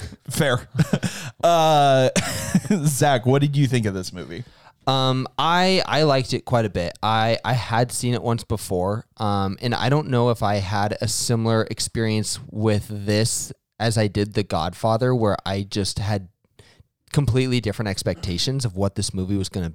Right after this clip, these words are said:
Speaker 2: be. Um, and so the first time I felt a little underwhelmed and felt like it was a little overrated,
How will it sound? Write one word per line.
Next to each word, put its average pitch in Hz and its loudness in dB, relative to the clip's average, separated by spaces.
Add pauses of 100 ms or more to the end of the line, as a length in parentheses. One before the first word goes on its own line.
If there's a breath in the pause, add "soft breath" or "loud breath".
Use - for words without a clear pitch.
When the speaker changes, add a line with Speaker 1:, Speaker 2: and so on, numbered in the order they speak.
Speaker 2:
be. 98 -2 (520)
Um, 98 0
and 107 -4
so 104 2
the 117 -2
first 113 -2
time 139 0
I 104 0
felt - -2
a 120 -4
little 110 -4
underwhelmed 104 -2
and 104 -6
felt 92 -4
like 92 -4
it 98 -2
was 98 -4
a 101 -4
little 101 -2
overrated, 101 -4